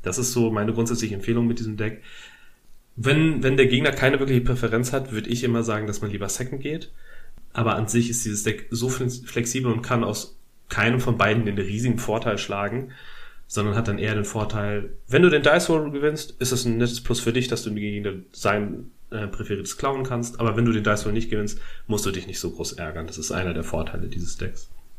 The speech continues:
Ein weiterer Vorteil von dem Deck ist, es gibt in dieser O P null fünf Meta einige Decks, die versuchen, ähm, den Gegner, ähm, zu starven. Das ist eine Strategie, in der man den gegnerischen Leader einfach gar nicht angreift, sondern sich wirklich rein auf das Board konzentriert.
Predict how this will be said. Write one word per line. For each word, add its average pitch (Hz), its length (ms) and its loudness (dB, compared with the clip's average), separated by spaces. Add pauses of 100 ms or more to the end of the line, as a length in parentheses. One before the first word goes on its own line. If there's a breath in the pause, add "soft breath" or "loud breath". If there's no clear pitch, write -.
(340)
Ein 123 80 0
weiterer 151 260 6
Vorteil 180 240 4
von 180 140 4
dem 170 80 4
Deck 170 180 2
ist, - 220 -4 (340 loud breath)
es - 160 2
gibt 226 260 2
in 180 300 6
dieser 143 320 4
O 139 60 6
P 135 100 6
null 117 120 6
fünf 185 280 2
Meta 123 400 0 (380 loud breath)
einige 208 420 6
Decks, 170 380 2
die 143 100 -2
versuchen, 143 800 2
ähm, 127 260 4
den 117 120 2
Gegner, 113 600 0
ähm, 104 160 -6
zu - 160 -4
starven. 123 720 2
Das 107 140 -4
ist 127 120 -2
eine - 80 -4
Strategie, 120 580 0 (260 loud breath)
in 120 120 -4
der 117 120 4
man 117 140 4
den 104 120 0
gegnerischen 113 520 2
Leader 113 240 4
einfach 95 260 -4
gar 110 200 4
nicht 120 240 -2
angreift, 110 440 0
sondern 98 240 -4
sich 98 200 -6
wirklich 110 420 -2
rein 143 340 4
auf 151 140 6
das 127 200 2
Board 123 220 4
konzentriert. 101 720 -4